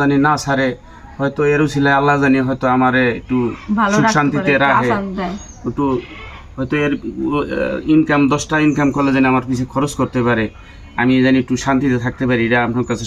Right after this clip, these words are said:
Speaker 1: সবার কাছে দোয়া চাই। আহ, সবাই দোয়া করবেন, আল্লাহ পাক যেন সুস্থ শরীর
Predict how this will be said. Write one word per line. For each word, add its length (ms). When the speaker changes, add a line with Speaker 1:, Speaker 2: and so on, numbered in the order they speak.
Speaker 1:
সবার 280
কাছে 140
দোয়া 220
চাই। 180
আহ, 680
সবাই 180
দোয়া 220
করবেন, 260
আল্লাহ 260
পাক 120
যেন 120
সুস্থ 180
শরীর 220